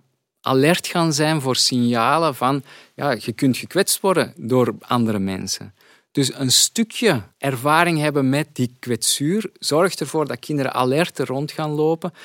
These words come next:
en misschien minder gemakkelijk mee zullen <laughs> gaan, hè, op, op straat met die persoon die zegt: "Ik heb hier een lekker snoepje voor u," of weet ik veel wat. Het maakt hen op die manier dan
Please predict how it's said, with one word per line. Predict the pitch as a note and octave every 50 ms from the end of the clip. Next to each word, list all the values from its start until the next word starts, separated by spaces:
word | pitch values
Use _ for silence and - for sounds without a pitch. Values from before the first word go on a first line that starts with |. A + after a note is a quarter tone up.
| - - _
en | _ - B2
misschien | B2 A#2 - - D3 C3+ C3+
minder | D3+ E3+ G3+ G#3+ F3+
gemakkelijk | D#3 D3+ D3 D#3 D#3+ - E3+ D#3+ C#3+ - - -
mee | C3+ A#2+ B2+ C3+ D3 D#3
zullen | D3+ D3+ D#3 D#3 D3+ D3+ D3 - - - B2+ -
<laughs> | - - D3 -
gaan, | D3 C3+ C3 C#3+ C#3+ C#3+ - -
hè, | - C3+ C#3+ E3+ D#3+ C3+
op, | - A#2+ A#2+ _ _ _ _ -
op | - - - B2+ -
straat | - - - - - C3 B2+ B2 C3+ C3+ -
met | - B2+ A#2+ A#2+
die | - A#2+ A2 B2 B2 A#2+ B2 _
persoon | _ - B2 - - C#3 C#3 C#3
die | C3+ A#2+
zegt: | C#3+ C3+ -
"Ik | B2+ A#2
heb | - B2+
hier | A#2 B2 A#2+
een | A#2 A#2 A#2
lekker | A2+ A#2 B2 - -
snoepje | - - - F3 E3 - - D#3+
voor | B2+ C#3 D3 C#3+
u," | D3+ D3+ D3+ D#3 D3+
of | - - A#2+ - - -
weet | - C#3+ C3 - -
ik | A#2+
veel | - - G2+ G#2
wat. | G#2 G#2+ - - - - - - _
Het | - - -
maakt | B2+ B2+ B2+ B2 - - - -
hen | - - - - - B2 B2+
op | B2+ A2+ A2 G#2
die | B2+ D3+
manier | E3 D#3+ D3 C#3+ C#3+ C#3+ C3
dan | - A#2 A2+ A2+